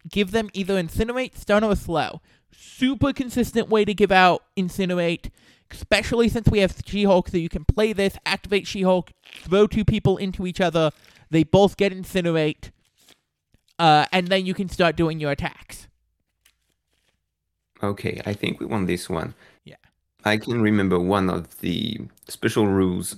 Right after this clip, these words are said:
Speaker 2: also was if the character already has slow,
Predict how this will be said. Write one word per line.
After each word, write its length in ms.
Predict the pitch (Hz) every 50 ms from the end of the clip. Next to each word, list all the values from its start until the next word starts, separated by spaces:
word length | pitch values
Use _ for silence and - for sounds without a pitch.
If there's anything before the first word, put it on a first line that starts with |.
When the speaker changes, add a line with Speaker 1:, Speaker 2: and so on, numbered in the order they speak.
| - -
Speaker 2:
also 320 | - 92 90 - 92 92 95
was 340 | 90 90 90 87 87 90 - _ - - - _ -
if 240 | - 120 120 110 95
the 100 | 92 101
character 480 | - - 98 95 101 90 - 98 98 95 - -
already 440 | - 113 107 101 107 98 92 95 98
has 280 | 92 - 98 87 90 87
slow, 560 | - - - - 98 98 95 95 92 92 92